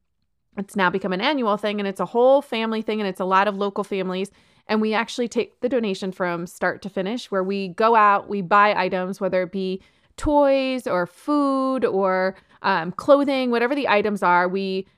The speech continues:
buy them, we spread the word to other people around us and say, "We're collecting for this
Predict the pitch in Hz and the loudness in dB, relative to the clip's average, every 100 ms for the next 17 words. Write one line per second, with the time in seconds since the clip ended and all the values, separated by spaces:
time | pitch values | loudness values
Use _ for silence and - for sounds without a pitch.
0 | _ 202 196 226 254 254 233 - - 208 | _ 4 4 4 2 0 -4 -6 0 2
1 | 208 254 226 202 226 262 262 247 208 214 | 4 4 4 4 2 -2 -4 -2 0 0
2 | 233 220 208 196 208 226 220 208 196 196 | -2 2 2 4 2 -2 -4 -2 0 0
3 | 202 - 220 196 - 233 233 - 214 196 | -4 -2 0 0 -2 -4 -4 -4 -4 0
4 | 196 202 - | -2 -2 -12